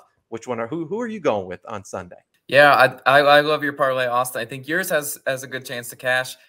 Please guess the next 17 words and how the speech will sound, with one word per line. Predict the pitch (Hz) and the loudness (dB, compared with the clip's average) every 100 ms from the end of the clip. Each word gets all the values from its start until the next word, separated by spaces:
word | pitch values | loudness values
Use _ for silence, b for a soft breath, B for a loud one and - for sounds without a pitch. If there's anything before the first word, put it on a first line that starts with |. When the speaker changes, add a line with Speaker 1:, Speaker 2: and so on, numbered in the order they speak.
| b - | b -2
Speaker 2:
as | 139 143 | 0 2
well | 147 139 | 0 0
as | 127 | -2
mine. | 135 120 123 123 b b | -4 -4 -4 -6 b b
I, | - 165 - | 0 0 2
I've | 160 | 2
got | 185 180 151 | 4 4 4
one | 165 170 | -2 -2
that | 156 - | -4 -6
pays | 160 151 | -8 0
out | 151 135 - - | 2 2 -2 -6
a | 135 | -4
thousand | 139 135 139 139 | -2 -2 -4 -6
eighty-seven. | 113 131 127 131 120 117 | -8 -8 -10 -4 -4 -4
Yes, | 120 113 - | -6 -8 -8
we're | |
getting | 131 131 131 | -10 -10 -10